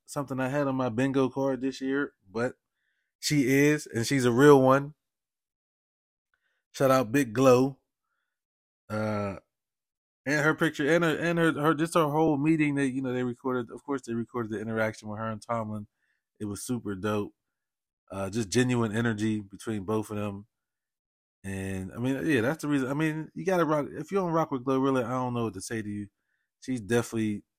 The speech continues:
one of the realer rappers, genuine, down to earth. Definitely seems like a, a cool vibe. You know what I mean? So, um, yeah, but let me get to my top five teams.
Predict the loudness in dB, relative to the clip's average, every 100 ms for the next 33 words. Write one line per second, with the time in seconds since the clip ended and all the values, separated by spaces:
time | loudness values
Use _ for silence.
0 | _ -16 -10 -8 -6 -4 -2 -2 -2 -4
1 | -4 -6 -8 -12 -20 _ -10 -8 -6 -6
2 | -6 -6 -6 -8 -8 -6 -6 -8 _ _
3 | _ _ _ _ _ _ -8 -8 -8 -8
4 | -4 -2 -2 -4 -6 -8 -12 -14 -8 -6
5 | -4 0 0 0 -2 -6 _ _ _ _
6 | -12 -8 -6 -6 -6 -6 -6 -10 -12 -12
7 | -12 -16 _ _ -16 -16 -18 _ _ _
8 | _ _ _ -8 -4 -2 -2 -4 -6 -12
9 | _ _ _ _ _ 2 2 2 2 4
10 | 4 4 4 4 6 4 6 4 2 2
11 | 0 -2 -2 -4 -10